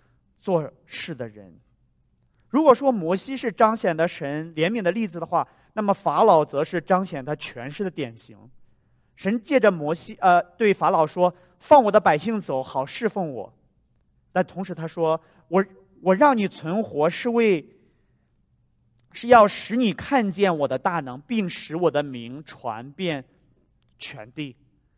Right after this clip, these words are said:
大家看到了吗？神他对法老的作为不只是刑罚法老，甚至不只是拯救以色列民，是为了什么？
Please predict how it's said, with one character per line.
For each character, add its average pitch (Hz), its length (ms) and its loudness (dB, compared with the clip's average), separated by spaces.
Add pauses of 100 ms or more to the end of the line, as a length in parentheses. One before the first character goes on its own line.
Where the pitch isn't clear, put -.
(840)
大 160 100 -10
家 151 80 -8
看 151 240 -16
到 131 120 -12
了 123 100 -18
吗？ 113 180 -20 (580)
神 175 280 -8
他 262 240 -2
对 262 180 -4
法 165 260 0
老 170 180 4
的 143 360 0 (200)
作 185 240 2
为 135 180 -2
不 277 320 -6
只 127 300 -14
是 143 340 -8
刑 143 320 -14
罚 135 160 -6
法 113 220 -10
老， 117 160 -8
甚 226 200 -6
至 175 80 -2
不 277 200 -8
只 151 180 -12
是 185 180 -4
拯 131 320 -4
救 165 220 -6
以 131 140 -8
色 151 140 -8
列 147 100 -4
民， 117 160 -18
是 175 100 -14
为 175 140 0
了 151 80 -2
什 139 120 -14
么？ 101 160 -18